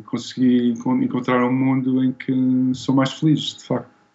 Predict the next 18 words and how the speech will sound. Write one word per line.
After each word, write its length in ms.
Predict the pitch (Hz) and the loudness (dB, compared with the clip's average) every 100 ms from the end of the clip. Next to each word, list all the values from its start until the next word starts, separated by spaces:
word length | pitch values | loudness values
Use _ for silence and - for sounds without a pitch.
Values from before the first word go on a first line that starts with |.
| _ _ - - - - _ | _ _ -20 -20 -20 -20 _
Ah, 240 | - 113 110 | -2 2 2
não 160 | 113 | 4
é, 120 | 117 113 | 4 4
não 100 | 117 | 2
é 100 | 117 | 2
fácil, 500 | - 127 - 143 139 | 0 -2 0 -2 0
né? 300 | 117 113 120 | 0 -2 -4
Não 100 | 113 | -6
é 40 | |
fácil 280 | 110 113 - | -6 -8 -8
viver 260 | 113 117 117 | -4 0 2
da 180 | 113 117 131 | 4 2 0
arte, 240 | - _ _ _ _ _ _ _ - | -6 _ _ _ _ _ _ _ -10
ou 80 | 107 | -4
viver 300 | 110 113 110 | 0 2 2
do 120 | 110 | 2
ensino, 640 | 113 - 127 127 135 143 - _ _ _ _ _ - | 0 0 0 2 2 -2 -6 _ _ _ _ _ -4
mas, 1040 | 127 127 127 127 127 123 - - - - | 0 2 4 4 2 0 -4 -4 -6 -8